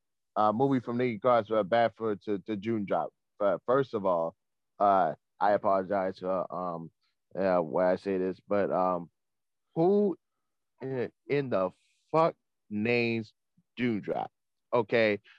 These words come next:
so I, like, like, I understand you, um, when you show the reason, uh, um, like, the Urban, like, the Urban Dictionary, uh, behind it, but, like,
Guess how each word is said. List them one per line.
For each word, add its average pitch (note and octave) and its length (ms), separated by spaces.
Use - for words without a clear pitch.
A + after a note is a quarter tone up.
so A2 480
I, A#2 140
like, A2+ 340
like, A2+ 280
I C3+ 120
understand C#3+ 440
you, B2+ 240
um, G2+ 560
when A#2 140
you B2 60
show C#3+ 180
the B2 100
reason, A#2+ 400
uh, A2 260
um, G2+ 420
like, G#2+ 220
the F#2+ 160
Urban, A#2 300
like, A2+ 180
the A2 80
Urban A2+ 280
Dictionary, A2+ 560
uh, G2+ 80
behind G#2+ 460
it, A2+ 160
but, G2 160
like, F#2+ 280